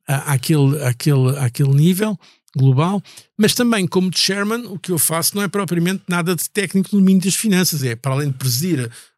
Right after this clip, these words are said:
as reuniões, isso, ah, acho que sei fazer, com a experiência que tenho, mas foi também mais na parte estratégica da leitura,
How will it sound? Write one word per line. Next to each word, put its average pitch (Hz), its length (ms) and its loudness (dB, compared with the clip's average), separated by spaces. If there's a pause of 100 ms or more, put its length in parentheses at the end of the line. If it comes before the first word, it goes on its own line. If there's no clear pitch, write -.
(100)
as 117 160 -20
reuniões, 196 520 -4
isso, 127 400 -4 (100)
ah, 131 260 -6
acho 131 160 -2
que - 80 -4
sei 139 140 4
fazer, 160 560 2
com 135 240 2
a - 20 4
experiência 135 600 0
que - 80 -20
tenho, 170 340 2 (420)
mas 180 380 2
foi 202 240 0
também 202 540 0
mais 185 320 2
na 196 100 2
parte 175 240 -2
estratégica 151 640 -2
da 135 140 2
leitura, 151 600 2